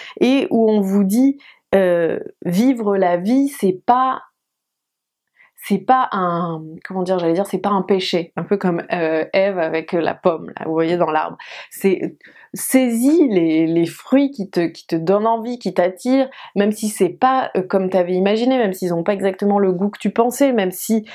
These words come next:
euh, ils se situent pas sur l'arbre qui t'aurait le plus attiré à la base. Il y a vraiment ce côté, de, accepte la tentation, accepte de te laisser aller,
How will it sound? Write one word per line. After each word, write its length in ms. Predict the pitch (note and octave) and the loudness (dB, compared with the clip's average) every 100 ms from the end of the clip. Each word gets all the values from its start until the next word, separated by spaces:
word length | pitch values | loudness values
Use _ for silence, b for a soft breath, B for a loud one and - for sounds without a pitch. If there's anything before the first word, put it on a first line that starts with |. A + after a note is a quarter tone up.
| B - | B -2
euh, 40 | F#3 | -2
ils 60 | |
se 140 | F#3 F#3 | 0 -4
situent 400 | F#3 F#3 - - | -2 -6 -8 0
pas 180 | B3+ | 0
sur 280 | A3+ - F#3 | 0 -4 0
l'arbre 400 | F#3 G#3+ G#3+ F#3 | 2 0 0 -2
qui 160 | F#3 - | -4 -2
t'aurait 200 | F3+ F3+ | 0 0
le 60 | |
plus 240 | F3+ G3 G3+ | -2 -2 -2
attiré 340 | G3 G#3+ G3+ | 0 0 2
à 100 | G#3 | 2
la 100 | A3 | 2
base. 240 | A#3+ A#3+ F#3+ | 2 0 0
Il 20 | |
y 40 | |
a 40 | F3 | 0
vraiment 240 | F#3 A#3 | 0 -2
ce 80 | A#3+ | 0
côté, 400 | G3+ F#3 B3 C4 B B B _ _ _ _ _ - - | -2 0 0 -2 B B B _ _ _ _ _ -18 -14
de, 240 | - - _ _ _ _ | -12 -14 _ _ _ _
accepte 600 | A3 G#3+ - - D4+ - | -10 -10 -4 -2 -2 0
la 160 | G#3+ F#3+ | 0 0
tentation, 840 | - A3+ G#3+ G#3+ G3 - D4 D4+ D4+ B B B - | 0 0 2 -2 -2 -4 -4 -4 -10 B B B -12
accepte 680 | A3 - - C#4 C4+ - - | -12 -10 -2 0 0 -8 -8
de 180 | F#3+ G3+ | -2 -2
te 160 | G3 G3 | 0 0
laisser 480 | F#3+ A3 G#3+ C4+ | 2 2 2 0
aller, 500 | A#3+ G3 G3+ B3+ C#4+ | 2 2 2 2 0